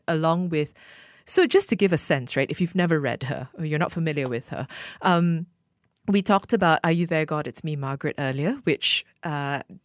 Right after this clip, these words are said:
talks about things like, like menstruation, like adolescence. Um, but then the other book that is also often the target of book banning is Forever,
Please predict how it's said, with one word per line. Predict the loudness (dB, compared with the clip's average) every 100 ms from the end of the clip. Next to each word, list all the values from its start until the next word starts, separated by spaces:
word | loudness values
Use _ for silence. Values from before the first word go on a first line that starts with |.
| _ -2
talks | 0 2 2
about | 2 2
things | 0 -2 -4
like, | -2 -2 -4 -6 -2
like | 0
menstruation, | 0 -2 -2 0 0 0 -2 -2
like | -4
adolescence. | -2 -2 -2 -2 -4 -4 -4 -6 -8 -6
Um, | -6 -6 -12 -16 -18 -8
but | 0 0
then | 2 0 0
the | 0
other | 0 -2
book | 0 -2 -2
that | -2 -2
is | -2
also | -4 -4 -2 -2 -2
often | -4 -4 -2 -2
the | -4
target | -6 -2 0 2 2 0 _
of | -2 -2 -2 -4
book | -4
banning | -2 -2 -2
is | -4 -4 -4 -8
Forever, | -2 2 4 2 -2